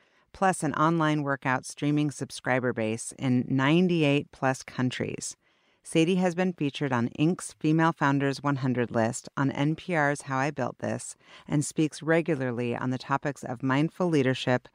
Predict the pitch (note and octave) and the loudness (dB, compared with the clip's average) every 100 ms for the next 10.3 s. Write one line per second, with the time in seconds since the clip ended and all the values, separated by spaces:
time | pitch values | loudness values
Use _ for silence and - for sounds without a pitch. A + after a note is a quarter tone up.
0 | _ - - - C#3 C#3+ D#3 F3 D#3+ - | _ -14 -10 -6 0 2 2 0 -4 -4
1 | B2 C#3+ D3 C3 A#2 - G#2+ G#2+ C#3 - | -2 0 -2 -2 -6 -4 -2 0 -2 -6
2 | _ - - _ - C#3 C#3 C3 C3+ D3+ | _ -20 -20 _ -2 0 2 2 4 4
3 | E3+ D#3+ A#2+ A#2 - - - C3 A#2 C#3+ | 4 2 0 0 -4 -16 -8 -4 0 2
4 | D3 - D3 B2+ C3 C3 - C3+ - C#3 | 2 0 2 4 2 0 -2 -8 -6 -10
5 | - C#3 C#3 - D#3 - B2+ C3 B2+ - | -2 -2 -2 -4 -6 -6 -6 -4 -4 0
6 | A2+ - - - - _ _ _ _ - | 0 -2 -8 -12 -18 _ _ _ _ -4
7 | D3+ C#3+ C3+ C3 C#3 - A#2+ A#2 A2 G#2 | -2 0 0 -2 -4 -4 -2 0 -2 -2
8 | A#2 E3+ B3+ - D#3+ D#3+ C3 G2 F2+ A2 | 0 0 -2 -4 -6 -6 -6 -6 -2 -2
9 | G#3+ - - - C#3+ C#3+ C3+ C3 A2+ G#2 | -4 -8 -10 0 2 4 6 6 4 2
10 | G#2+ C#3+ | 0 2